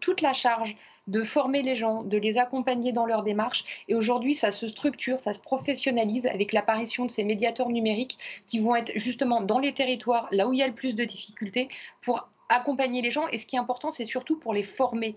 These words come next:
C'est un peu l'histoire, euh, chinoise, on, on n'offre pas, euh, un poisson, mais on apprend à pêcher à la personne. Là, on va leur apprendre à su-, à utiliser les outils et aussi dans des maisons de service, mettre à disposition des ordinateurs pour les gens qui n'en ont pas chez eux ou qui n'ont pas de smartphone.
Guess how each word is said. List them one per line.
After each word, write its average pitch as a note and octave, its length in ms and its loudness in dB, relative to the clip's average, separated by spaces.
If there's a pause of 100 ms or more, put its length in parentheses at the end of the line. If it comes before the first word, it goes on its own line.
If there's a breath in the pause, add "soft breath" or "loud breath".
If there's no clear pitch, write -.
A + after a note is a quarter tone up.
(300 loud breath)
C'est G#3 240 0
un G3+ 80 0
peu A#3 100 -2
l'histoire, G#3+ 460 0
euh, F#3 180 -2
chinoise, G#3+ 500 0
on, F#3+ 340 -2
on G#3 80 -2
n'offre G#3 280 0
pas, G3+ 320 0
euh, F3+ 140 -6 (140)
un A3 80 0
poisson, A3+ 360 -2
mais G#3 140 -2
on F3+ 120 -4
apprend F#3 280 0
à F#3+ 60 -4
pêcher G#3 280 0
à F#3+ 60 2
la F#3 80 -2
personne. C4+ 480 -2 (420 loud breath)
Là, A#3+ 240 4
on G#3 80 0
va G#3 140 2
leur G#3+ 260 0
apprendre C4 380 -2
à G#3+ 80 2
su-, A3+ 320 -6
à G#3 100 2
utiliser G#3 540 -2
les G#3 180 0
outils C#4 320 0 (380 loud breath)
et C4 140 4
aussi C#4 500 0
dans A#3+ 240 2
des B3 180 2
maisons B3 380 2
de A#3+ 40 -4
service, A3+ 680 -2
mettre B3 320 0
à A#3+ 40 2
disposition A3+ 840 -2
des A3+ 240 0
ordinateurs A3 640 0
pour A3+ 160 -2
les G3+ 100 2
gens C4+ 140 2
qui B3 120 -8
n'en G#3 200 0
ont F#3 80 0
pas - 140 0
chez - 160 -4 (100)
eux D4 100 4
ou A#3+ 60 -2
qui - 160 -6
n'ont F#3+ 140 2
pas G3+ 100 4
de - 60 -8
smartphone. - 500 0